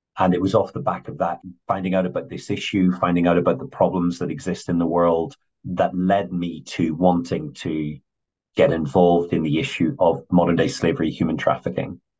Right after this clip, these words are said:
As I did when I came back to the U K, I couldn't quite shake it. Um, I spoke to pretty much everybody I knew about it. A friend of mine, Chris, who was, uh, running a car dealership group in the U K,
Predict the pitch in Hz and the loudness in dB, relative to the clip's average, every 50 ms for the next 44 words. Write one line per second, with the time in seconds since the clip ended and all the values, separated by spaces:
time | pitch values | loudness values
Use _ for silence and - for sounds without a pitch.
0 | _ _ _ _ _ 107 107 104 107 104 95 92 123 117 107 101 104 104 98 98 | _ _ _ _ _ -6 -2 0 0 -2 -2 -4 -6 -6 -4 -2 -2 -2 -2 -4
1 | - - 104 92 95 98 101 - - - - 95 92 90 92 90 - - 90 85 | -4 -6 -6 -4 -4 -6 -6 -8 -14 -10 -8 -8 -4 -2 -4 -2 0 0 0 0
2 | 80 85 90 - - 104 92 95 92 - - 92 90 - - - - 104 104 101 | 0 -2 -2 -2 -2 0 0 0 0 2 0 0 0 -2 -6 -2 0 0 0 2
3 | - - - - - _ _ - 92 87 85 80 80 78 78 92 - - - 101 | 0 -2 -2 -2 -10 _ _ -2 0 0 0 -4 -4 -4 -6 -6 -2 2 2 2
4 | 92 95 - - - - - 92 92 95 95 95 95 - 101 92 92 95 92 90 | 2 0 -6 -6 -2 -2 2 2 4 4 2 2 0 0 0 0 2 2 0 0
5 | 98 90 90 90 85 87 85 82 87 92 95 92 92 95 92 90 101 95 92 - | 2 2 2 2 4 2 2 2 2 2 4 4 4 2 0 0 -4 -10 -10 -14
6 | - - _ - 92 92 110 101 98 101 90 92 90 87 87 - - 101 90 90 | -18 -20 _ -8 -2 -2 0 -2 -2 0 0 2 2 2 -2 -2 -2 -2 -2 -2
7 | - - - _ _ _ - 98 90 85 85 82 78 _ _ 90 87 87 87 85 | -6 -16 -20 _ _ _ -4 -2 0 0 -2 -4 -8 _ _ 0 2 2 2 0
8 | 87 - 90 82 82 80 78 82 92 90 90 85 80 - - - - 92 87 85 | 0 2 2 2 4 2 2 2 0 0 0 -4 -4 -8 -8 -4 -2 -2 -2 -2
9 | - 90 85 90 92 92 - - 87 - - - 92 87 - - - 80 87 82 | -4 -6 -4 -4 -4 -4 -4 -6 -8 -8 -6 -4 -4 -4 -4 -4 -8 -8 -8 -6
10 | 82 80 85 87 87 87 - 87 78 76 71 67 | -6 -2 -2 -2 -2 0 -2 -2 -2 -2 -4 -8